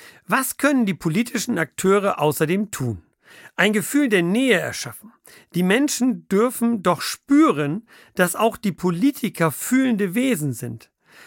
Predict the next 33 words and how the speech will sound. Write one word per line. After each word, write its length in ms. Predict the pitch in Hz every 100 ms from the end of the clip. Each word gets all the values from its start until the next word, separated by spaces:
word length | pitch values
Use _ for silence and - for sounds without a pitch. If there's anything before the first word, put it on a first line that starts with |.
| -
Auch 220 | - 226 -
Politiker 760 | 220 247 294 240 - 180 151
haben 260 | 170 202 180
ein 160 | 170
Leben 380 | 180 240 226 175
zu 180 | - 143
bestreiten. 680 | 139 - 143 131 - 139 - - - -
Sie 260 | 175 202
wissen, 380 | 226 339 - 180
wie 80 | 165
Menschen 440 | 160 180 185 165
fühlen 640 | 135 - 180 160 170 254 285 - - -
und 160 | 180
wie 100 | 185
Beziehungen 720 | 170 151 - 247 247 214 196
laufen 560 | 190 202 185 - 123 117 _ - - -
und 240 | - 175
werden 420 | 196 226 196 180
nicht 340 | 202 233 - -
nur 520 | 190 202 226 294 339 _ _
in 140 | 254 190
der 120 | 175
fernen 420 | - 190 202 175
Großstadt 560 | 151 208 277 - 202 180
vom 200 | 175 170
Staat 460 | - 190 175 175
gut 180 | - 160
versorgt. 680 | - 143 185 226 131 _ _ _ _ - _ _ 165
Das 460 | 175 214 233 - -
darf 460 | 175 175 190 - 175
wieder 300 | 180 196 185
spürbar 500 | - 240 247 156 117
werden. 260 | - -